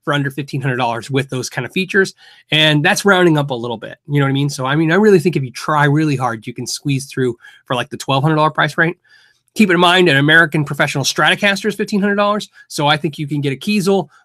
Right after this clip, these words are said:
with all the features you want for that same price point. Um, another contender for that would be G and L guitars.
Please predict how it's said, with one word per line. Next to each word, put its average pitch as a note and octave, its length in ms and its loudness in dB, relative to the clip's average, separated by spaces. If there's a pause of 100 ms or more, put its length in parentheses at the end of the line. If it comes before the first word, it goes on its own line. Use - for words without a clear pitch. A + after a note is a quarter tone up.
with C3+ 120 -4
all D#3 120 2
the D3 100 -4
features C#3+ 300 -6
you C3 140 -4
want C#3+ 400 -2 (220)
for - 160 -8
that - 120 -6
same C3 240 -6
price C#3+ 280 -2
point. A2 300 -18 (340)
Um, D#3+ 380 2 (320)
another D#3+ 440 4
contender G3+ 400 0
for G#3+ 100 -4
that G3+ 180 2
would D3+ 120 -4
be D3 120 -4
G C#3 220 -4
and C3+ 80 -2
L B2+ 140 -6
guitars. - 480 -14